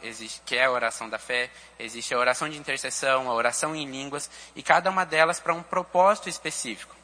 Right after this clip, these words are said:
Amém? Mas hoje nós vamos nos dedicar a falar um pouco mais sobre a oração de petição. Como o nome já diz, né, uma oração,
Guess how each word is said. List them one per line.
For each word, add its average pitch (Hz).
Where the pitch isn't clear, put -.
Amém? 143
Mas 139
hoje 202
nós 190
vamos 180
nos 175
dedicar 151
a 151
falar 143
um 147
pouco 151
mais 139
sobre 156
a 151
oração 156
de 165
petição. 139
Como 170
o 185
nome 185
já 175
diz, 165
né, 139
uma 139
oração, 143